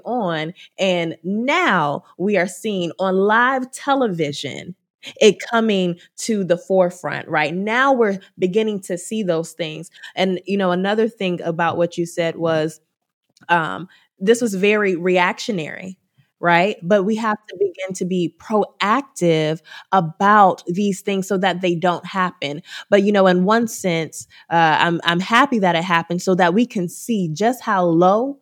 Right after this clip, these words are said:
we are, just how much work needs to be done. Because as you mentioned, um, there has been a lot of movement towards liberation,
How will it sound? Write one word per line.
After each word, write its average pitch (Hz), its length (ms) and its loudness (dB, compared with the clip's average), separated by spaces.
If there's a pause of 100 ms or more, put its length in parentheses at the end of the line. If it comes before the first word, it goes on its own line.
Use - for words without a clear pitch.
(160)
we 196 240 2
are, 170 320 -4
just 240 240 0
how 247 140 -2
much 208 300 -6
work 180 540 0 (240)
needs 190 300 0
to 190 120 -2
be 180 140 0
done. 165 400 -2 (220)
Because 190 240 0
as 185 260 2
you 196 80 -2
mentioned, 180 640 -2 (220)
um, 180 180 0
there 190 100 4
has 185 220 0
been 180 100 2
a 165 140 2
lot 175 340 4
of 170 140 -8
movement 185 600 0
towards 190 520 0
liberation, 180 880 0